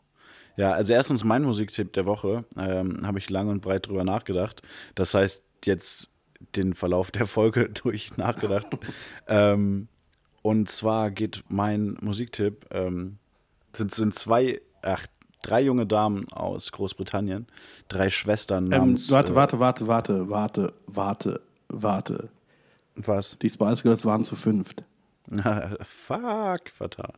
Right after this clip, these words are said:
Speaker 1: Ach, ich glaube auch, ganz ehrlich, auch wenn die alle den gleichen Nachnamen hatten, nämlich Spice, so Baby Spice, <laughs> Ginger Spice und so, es waren, glaub ich, in echt gar keine Schwestern.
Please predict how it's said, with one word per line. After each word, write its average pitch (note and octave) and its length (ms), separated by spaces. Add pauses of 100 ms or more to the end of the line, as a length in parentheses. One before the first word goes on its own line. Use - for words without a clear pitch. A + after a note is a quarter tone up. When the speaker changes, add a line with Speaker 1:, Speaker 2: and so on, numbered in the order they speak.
(680)
Speaker 1:
Ach, G2 100
ich - 80
glaube A2 260
auch, G#2 180
ganz G#2+ 180
ehrlich, A2 280
auch A2+ 180
wenn A#2+ 120
die A#2 100
alle A2 220
den A2 160
gleichen G#2+ 340
Nachnamen G#2 500
hatten, G2+ 280
nämlich F#2 260
Spice, A2 420
so E2+ 120
Baby F#2+ 320
Spice, F2+ 300
<laughs> - 20
Ginger A2 300
Spice A2+ 380
und - 120
so, A2+ 240 (220)
es - 120
waren, G#2+ 180
glaub G#2 160
ich, G2+ 100
in G2+ 180
echt - 300
gar G2+ 140
keine G2+ 240
Schwestern. G#2 580